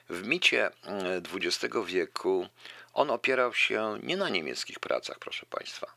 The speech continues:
Naprawdę. E, a, a czy nie było powodem tego, że nienawidzi-,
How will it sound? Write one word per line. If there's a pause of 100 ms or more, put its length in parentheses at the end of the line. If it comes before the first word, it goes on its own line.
(140)
Naprawdę. (800)
E, (1040)
a,
a
czy
nie
było
powodem
tego,
że
nienawidzi-,